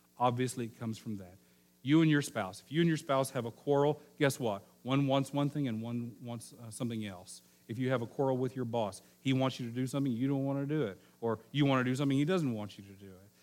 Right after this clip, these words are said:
You have a problem with your coworker. You want them to do their stuff and not your stuff, uh, or you want them to do your stuff so that you can, I don't know, anyway. But you have quarrels and fights with, uh, your, your kids or with your parents or whatever because everybody wants something different. Everybody has different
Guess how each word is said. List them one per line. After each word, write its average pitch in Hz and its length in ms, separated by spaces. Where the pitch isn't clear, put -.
You 131 80
have 127 100
a 123 60
problem 139 240
with 131 120
your 143 100
coworker. 127 440
You 117 200
want 139 160
them 139 100
to 139 60
do 147 200
their 170 180
stuff 117 340
and 120 120
not 139 200
your 170 160
stuff, 98 320
uh, 110 280
or 123 180
you 151 120
want 156 160
them 165 80
to 156 80
do 160 80
your 175 220
stuff 139 240
so 151 100
that 127 160
you 147 80
can, 131 160
I 131 140
don't 131 100
know, 151 120
anyway. 131 420
But 143 140
you 156 140
have 160 260
quarrels 160 420
and 180 140
fights 127 320
with, 139 160
uh, 131 200
your, 131 240
your 131 240
kids 151 480
or 135 220
with 139 220
your 151 100
parents 143 560
or 143 100
whatever 190 480
because 147 380
everybody 143 640
wants 123 500
something 147 380
different. 147 340
Everybody 147 500
has 147 220
different 139 380